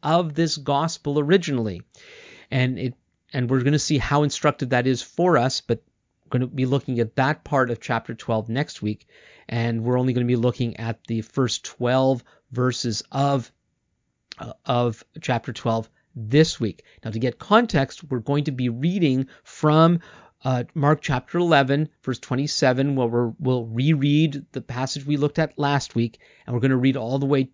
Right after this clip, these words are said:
to verse seventeen of chapter twelve, which is the sec-, which will cover the section that we'll be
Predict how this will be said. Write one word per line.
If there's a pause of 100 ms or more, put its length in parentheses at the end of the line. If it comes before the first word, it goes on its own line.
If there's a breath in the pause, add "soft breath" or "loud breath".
to (240)
verse
seventeen
of
chapter
twelve, (340 loud breath)
which
is (420)
the
sec-, (120)
which
will
cover
the
section
that
we'll
be